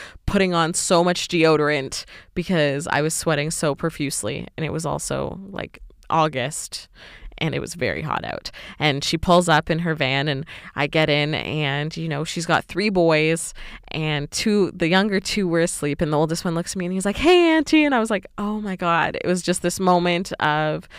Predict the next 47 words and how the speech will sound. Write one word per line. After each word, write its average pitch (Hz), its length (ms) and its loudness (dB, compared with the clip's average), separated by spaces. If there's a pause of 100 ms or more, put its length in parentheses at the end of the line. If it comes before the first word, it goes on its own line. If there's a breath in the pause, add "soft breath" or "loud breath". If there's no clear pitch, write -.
(240 loud breath)
you 175 120 -2
know, 160 400 2 (260 loud breath)
he 190 220 -2
knows 180 380 4
who 196 100 -2
I 170 140 4
am, 156 560 2
and 156 160 0
I 151 200 4
don't 160 260 2
have 156 180 0
to 175 100 -2
prove 170 240 -4
myself 156 640 -4 (300 loud breath)
or 160 320 4
fight 143 280 0
for 165 120 -2
this 160 180 -4
connection. 156 560 -4
And 151 580 -4
it 196 140 4
wasn't 247 360 4
awkward 190 460 4
sitting 190 280 -2
in 190 80 -2
the 180 80 -2
car 170 260 2
with 180 180 0
her 165 140 0
driving. 165 520 2
It 147 200 -4
was 156 160 -2
kind, - 260 -2
I 165 120 4
looked 175 280 -2
at 180 120 0
her, 175 160 2
and 175 100 0
I 170 40 4
was 175 100 0
like, 165 180 -2
"Wow, 185 200 0
we 160 120 -6
do 180 220 -2
kinda 151 280 -2
look 139 180 -6
alike." 151 420 -4